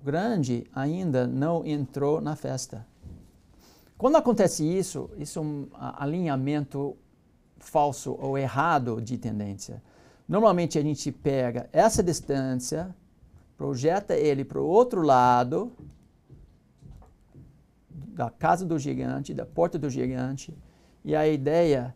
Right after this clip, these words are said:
é exatamente isso. Vem pra cá. Parece que a festa vai começar.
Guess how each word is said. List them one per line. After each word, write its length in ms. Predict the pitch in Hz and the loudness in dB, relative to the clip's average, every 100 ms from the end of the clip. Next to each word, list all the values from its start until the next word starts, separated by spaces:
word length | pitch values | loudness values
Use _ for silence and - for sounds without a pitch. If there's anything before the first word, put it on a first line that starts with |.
| _ _ - - | _ _ -20 -14
é 80 | |
exatamente 560 | - 143 139 147 160 - | -10 -8 -6 -4 -6 -4
isso. 400 | 135 113 - - - | -4 -4 -8 -16 -20
Vem 280 | - 110 127 | -14 -6 -6
pra 160 | 127 107 | -6 -10
cá. 380 | - 127 135 - - - _ _ _ - _ _ _ _ - _ _ _ _ _ _ _ _ _ _ _ _ - | -6 -4 -4 -6 -20 -20 _ _ _ -20 _ _ _ _ -20 _ _ _ _ _ _ _ _ _ _ _ _ -10
Parece 280 | 127 127 127 | -4 -4 -4
que 120 | 139 | -6
a 80 | 123 | -4
festa 320 | 139 131 123 | -4 -4 -4
vai 100 | 127 | -8
começar. 680 | 127 123 117 - 127 151 | -6 -6 -6 -2 0 0